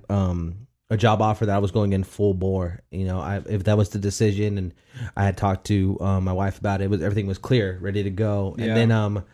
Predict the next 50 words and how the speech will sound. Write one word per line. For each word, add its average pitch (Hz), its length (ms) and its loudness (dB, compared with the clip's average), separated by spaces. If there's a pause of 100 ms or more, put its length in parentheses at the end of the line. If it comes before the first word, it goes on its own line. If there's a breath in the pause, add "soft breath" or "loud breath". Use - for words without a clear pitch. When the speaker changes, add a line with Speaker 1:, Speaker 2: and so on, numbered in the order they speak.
(440 soft breath)
Speaker 1:
my 110 160 0
homie 135 360 2
called 117 300 0
me. 120 160 2
He 117 100 0
was 104 160 0
one 107 140 2
of 107 80 2
my 104 140 2
journeymen 107 500 4
at, 95 260 -2
at 92 220 -4
the 92 120 -4
previous, 98 320 -2 (100)
the 90 140 -6
previous 101 320 0
plum-, 101 180 -2 (100)
plumbing 104 280 2
company 95 300 -2
I 92 60 -2
worked 95 240 -2
for, 98 180 -2
and 92 80 -4
was 95 120 -2
like, 95 140 -2
"Hey, 120 220 2
man, 104 300 -2
like, 101 300 -6 (420)
we 98 120 -2
really 110 220 2
need 104 200 -4
some 95 160 -4
guys 110 260 2
right 107 100 0
now. 95 120 -2
And 92 80 -4
this 90 80 -8
company 101 420 -2
is 92 100 -4
like, 90 300 -4
it's, 92 160 -8 (140)
it's 95 140 -8
a 92 40 -4
good 101 220 0
spot 95 400 -2
to 101 80 -2
be 104 180 0
in. 98 80 0
Like, 95 160 -4
everyone's, 95 480 -4